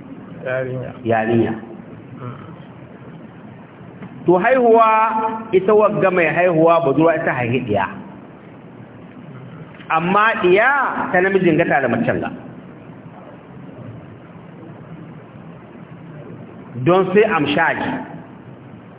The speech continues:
Speaker 2: Garwayan maniyin namiji da garwayan maniyin mace. Ko kwalba an kasa su yana iya zama halitta. Sai dai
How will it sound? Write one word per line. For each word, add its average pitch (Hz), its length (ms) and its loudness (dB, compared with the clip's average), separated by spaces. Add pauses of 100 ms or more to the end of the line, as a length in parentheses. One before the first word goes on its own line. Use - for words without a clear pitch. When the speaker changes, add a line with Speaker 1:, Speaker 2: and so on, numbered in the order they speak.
(520)
Speaker 2:
Garwayan 180 540 4
maniyin 160 420 6
namiji 196 300 4
da 151 80 4
garwayan 127 560 4 (180)
maniyin 113 300 4
mace. - 220 -8 (1300)
Ko 254 240 2
kwalba 254 380 2 (180)
an 254 100 2
kasa 196 300 4
su 127 160 -2 (1400)
yana 160 220 6
iya 143 160 2
zama 139 280 4
halitta. 117 380 0 (1800)
Sai 127 100 -2
dai 143 140 0